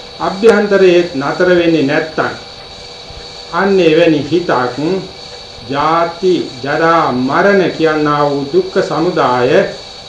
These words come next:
ඇති කරන්නා වූ සියලුම කෙලෙස් මුල් උගුලා දමනවා කියන එකයි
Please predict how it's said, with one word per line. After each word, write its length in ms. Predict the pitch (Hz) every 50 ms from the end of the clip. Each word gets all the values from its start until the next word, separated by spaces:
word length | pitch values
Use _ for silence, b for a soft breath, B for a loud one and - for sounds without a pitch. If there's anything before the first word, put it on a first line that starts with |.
| - - - -
ඇති 340 | - 165 160 160 - 190
කරන්නා 640 | 185 190 180 160 156 151 151 147 147 147 143 143 147
වූ 160 | 147 143 143 139
සියලුම 840 | - - - 160 165 180 180 185 180 180 180 180 175 175 170 175 165 156 147 147 -
කෙලෙස් 380 | - - 180 180 196 196 185 -
මුල් 200 | 185 160 170 202
උගුලා 440 | 208 202 202 185 202 196 180 180 175
දමනවා 640 | 165 165 160 160 156 156 151 151 147 147 147 143 139
කියන 200 | 143 147 139 135
එකයි 380 | 127 - 151 170 196 208 170